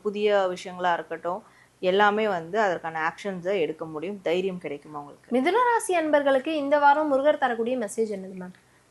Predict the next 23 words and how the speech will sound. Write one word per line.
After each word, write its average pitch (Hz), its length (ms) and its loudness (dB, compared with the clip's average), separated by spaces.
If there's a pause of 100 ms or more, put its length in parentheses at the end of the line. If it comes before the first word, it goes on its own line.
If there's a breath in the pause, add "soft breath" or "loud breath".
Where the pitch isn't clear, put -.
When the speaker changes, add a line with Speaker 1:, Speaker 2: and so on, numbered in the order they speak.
Speaker 1:
மிதுனம், 220 380 4
இவங்களுக்கான 165 480 -2
முருகர் 160 360 -4
மெசேஜ். 151 420 -14 (600 soft breath)
முருகர் 269 280 8
இவங்களுக்கு 214 300 6
தரக்கூடிய 196 500 2
மெசேஜ் 185 420 -2
என்ன 170 220 -4
அப்படின்னு 165 240 -4
பார்க்கும்போது, 175 560 -2 (120)
இவங்களுடைய 180 580 0 (120)
அம்மா 190 460 0
இல்ல 180 160 2
அம்மா 180 180 2
ஸ்தானத்துல 180 460 -4
இருக்கக்கூடிய 175 580 -4
பெண், 190 320 -4
அவங்களுடைய 196 720 2
பிளெஸ்ஸிங்ஸ் 180 540 -6
இந்த 160 180 -8
வாரம் 156 320 -2
அவங்க 156 220 -6